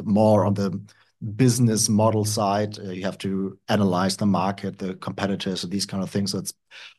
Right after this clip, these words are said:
hard to put a number on that. Um, the management itself, uh, it's also something it's not really quantitative. Um, yeah, as I said, you have to look at the competition, and it's always possible that there's gonna be some sudden news event,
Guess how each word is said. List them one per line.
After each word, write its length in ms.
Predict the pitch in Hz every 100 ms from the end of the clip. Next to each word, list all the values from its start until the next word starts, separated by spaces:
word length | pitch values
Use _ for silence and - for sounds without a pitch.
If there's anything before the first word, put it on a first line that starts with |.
| _
hard 240 | - 104 104
to 80 |
put 180 | 101 101
a 60 | 95
number 360 | 95 117 107
on 120 | 90 98
that. 240 | 107 170 _ _ _ _ _ _ -
Um, 380 | 101 98 95
the 80 | 95
management 640 | 95 113 131 127 - 131 127
itself, 720 | 123 - 120 123 120 120 123 _ _ -
uh, 240 | 92 85
it's 140 | - -
also 200 | 87 -
something 360 | - 98 101 98
it's 400 | 101 104 - -
not 220 | 101 98
really 220 | 95 92 - 151
quantitative. 880 | 107 104 101 101 98 101 98 - - - - - -
Um, 640 | 87 90 87 87 87 85
yeah, 100 | 80
as 120 | 95 95
I 40 |
said, 320 | - 92 82
you 60 | 90
have 100 | 87
to 100 | 92
look 160 | 87
at 80 | 92
the 100 | 95
competition, 1000 | 95 107 101 - 110 - 104 98 98 98 - - _
and 360 | - 95 95 95 -
it's 320 | 107 104 -
always 480 | 120 131 123 113 -
possible 500 | - 117 117 - 90
that 140 | 95
there's 180 | 98 90
gonna 200 | - 101
be 180 | 98 98
some 280 | - 98 95
sudden 720 | - - 113 113 107 104 104
news 380 | 107 135 160 160
event, 500 | 98 92 87 131 156